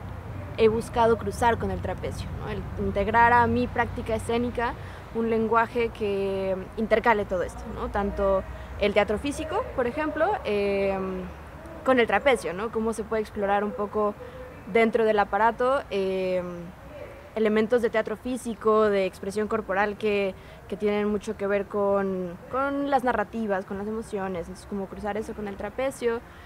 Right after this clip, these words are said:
la danza también, em, y crear un imaginario escénico, ¿no? Entonces, mi idea con Marea Alta, justamente, es crear un universo y una narrativa que se sostenga con y para el trapecio también,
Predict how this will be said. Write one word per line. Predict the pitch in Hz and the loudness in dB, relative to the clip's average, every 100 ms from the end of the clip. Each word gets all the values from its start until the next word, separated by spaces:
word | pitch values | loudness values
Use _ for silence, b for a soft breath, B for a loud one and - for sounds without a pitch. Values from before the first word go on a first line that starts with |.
| B - | B 0
la | 180 | 4
danza | 285 247 247 247 233 | 6 6 4 0 -2
también, | 233 240 247 240 240 240 233 240 - | -2 0 0 2 2 0 -2 -6 -6
em, | 196 190 190 190 185 180 175 175 - - - - - - | -4 -2 0 -2 -2 -6 -8 -12 -16 -18 -18 -20 -16 -8
y | 214 - | -8 -4
crear | 220 214 214 226 - | 2 6 6 6 2
un | 240 | 0
imaginario | 240 226 214 202 202 208 202 | 2 0 -2 -2 0 2 0
escénico, | 190 170 156 - 170 | -2 -8 -8 -12 -12
¿no? | 294 | -12
Entonces, | - 196 196 | -10 -8 -4
mi | 196 | -2
idea | 196 208 214 | 0 0 0
con | 220 202 190 185 B B B | 0 0 0 -6 B B B
Marea | - 208 196 | 0 2 4
Alta, | 214 220 220 | 4 2 -4
justamente, | 220 208 214 240 247 220 - B B B - | -6 -4 0 0 0 -2 -6 B B B -4
es | 202 208 - - - | 0 0 -2 -10 -2
crear | 214 220 240 | 2 4 4
un | 240 | 2
universo | 233 202 226 247 214 254 | 2 2 0 0 -2 -2
y | 226 | -2
una | 214 | -2
narrativa | 208 190 185 220 208 226 | -2 -2 -4 -2 -2 -2
que | 208 190 185 180 - | -4 -4 -2 -4 -6
se | 220 | -4
sostenga | 208 202 247 254 254 269 302 B B - - | -4 -4 -2 -2 0 0 -2 B B -16 4
con | 269 311 508 622 320 - | 6 8 6 0 -8 -4
y | 247 | 0
para | - 254 277 | 2 4 4
el | 269 | 0
trapecio | 247 208 247 202 175 | -2 0 -2 0 -4
también, | 165 165 160 | -4 -6 -6